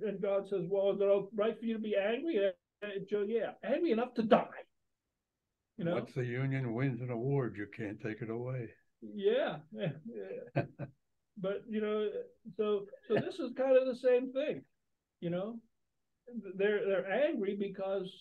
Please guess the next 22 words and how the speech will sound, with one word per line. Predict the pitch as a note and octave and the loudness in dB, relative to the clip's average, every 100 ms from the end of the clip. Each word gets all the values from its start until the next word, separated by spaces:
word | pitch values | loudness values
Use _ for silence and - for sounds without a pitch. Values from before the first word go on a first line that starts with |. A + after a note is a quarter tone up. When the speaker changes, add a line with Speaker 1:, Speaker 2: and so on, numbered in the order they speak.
| - | -6
Speaker 1:
somebody | A3 A3 G#3 G#3+ | -4 -2 0 0
else | B3+ B3+ E3+ | 0 -4 -4
got | F3 A#3 F3+ - _ _ _ _ - | -2 -2 -4 -6 _ _ _ _ -6
what | F3+ G#3 | -6 -2
they | G3+ G3+ | -2 0
had, | G#3 D4 B3+ D3+ G#3+ | -2 -6 -10 -12 -8
you | E3+ | -4
know, | D#3 G3 A3 | -2 -4 -4
and, | E3+ | -6
and | F3+ F3+ | -6 -4
that | G3 G#3 | -4 -4
was | G#3 F3 | -4 -4
Jonah. | G3 A3 A#3 C3 D#3 | -4 -2 -4 -4 -6
"I'm | A#3 | -4
angry | C#4 F4 C4+ F#3 | -4 -2 -2 -2
'cause | A3 G3+ | -2 -2
I | A3+ D4+ | -2 -2
didn't, | D4 D4 | -4 -2
uh, | B3+ C4 C4+ | -2 -2 -4
they | F4+ | -4
didn't | F#4 E4 C4+ | -4 -6 -2
deserve | B3+ D4 G#3+ | 2 4 2